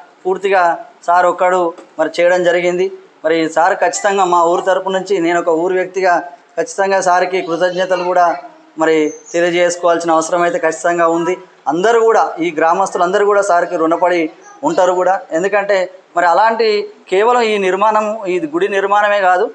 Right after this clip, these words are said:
ఇంకా చాలా కార్యక్రమాల్లో కూడా ఏ అవసరం వచ్చినా, ఏ సహాయానికైనా, మరి మంచి కార్యక్రమానికి మాత్రం సార్ ఎప్పుడు కూడా మరి నేనున్నానని ముందుకైతే వస్తుంటాడు. మరి ఆ సార్కి ఖచ్చితంగా మరి ఊరి ప్రజలందరూ కూడా మరి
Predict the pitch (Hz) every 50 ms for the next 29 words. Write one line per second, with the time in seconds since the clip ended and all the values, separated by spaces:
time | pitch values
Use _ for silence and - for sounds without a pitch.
0 | - - _ _ - 165 190 196 247 226 - 214 202 214 226 226 233 226 214 208
1 | 208 214 202 208 208 208 208 202 208 202 202 208 208 190 185 180 - - - -
2 | - - 160 185 208 208 196 196 208 202 214 214 208 208 208 - 208 208 208 196
3 | 185 190 180 185 180 175 185 190 190 190 190 185 185 175 196 185 190 185 175 170
4 | 160 - - - - _ - 165 175 170 160 170 196 220 214 - 285 277 247 226
5 | 226 226 226 220 220 208 208 202 196 196 196 190 196 196 185 175 - 175 175 180
6 | 180 175 - 185 185 180 190 185 170 165 156 - _ _ _ _ _ - 156 160
7 | 156 160 165 180 180 185 190 196 202 196 196 190 185 175 170 185 190 185 190 185
8 | 180 190 185 165 160 156 - _ _ _ _ - 151 147 - - 196 180 190 185
9 | 180 202 - _ _ _ _ - - 151 160 156 156 151 - 160 175 190 185 190
10 | 196 - 175 170 - - - 202 196 196 196 190 185 175 170 - - _ _ _
11 | - 160 160 160 165 160 156 151 175 196 220 220 175 175 175 175 214 208 202 208
12 | 214 214 208 202 208 208 196 180 170 175 170 170 160 156